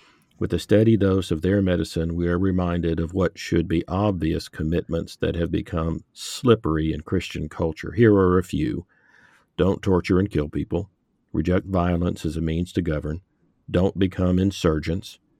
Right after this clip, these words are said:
Reject violence against those who govern. Don't abandon the afflicted ones. Stand, kneel, sit, and be with the oppressed. Don't lash out in retaliation. Reject violence as a means to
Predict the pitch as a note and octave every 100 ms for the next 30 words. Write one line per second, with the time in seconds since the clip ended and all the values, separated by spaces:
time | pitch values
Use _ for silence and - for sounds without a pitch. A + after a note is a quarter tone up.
0 | _ _ _ F2 E2 F2+ - F2+ F2 F#2
1 | F2 F2+ - - _ E2+ D#2 F2+ F#2+ -
2 | E2+ E2 G2+ F2+ D2+ E2+ F#2 - _ _
3 | _ _ _ - F#2 A2 - E2+ F#2 F2
4 | F2 F2+ F#2+ F2+ F2 F2 D#2+ D#2+ - D#2+
5 | F2 - _ _ _ _ - - G2+ G2+
6 | G2+ F#2+ F#2+ F#2+ F#2 - G2 F#2+ - -
7 | F#2+ E2 F2 G2 G2 F#2 E2+ F2+ - E2
8 | D#2 - - _ _ _ _ _ _ -
9 | F#2+ - F#2 F#2 F2+ D#2+ F2 - - F2
10 | F2+ F2+ F#2+ F2 D2 - D#2+ E2+ _ _
11 | _ _ _ E2+ F#2+ F#2 G2 F2+ F#2 F#2
12 | F#2 F2+ - _ E2+ E2+ F2 F2 E2+ -
13 | _ _ -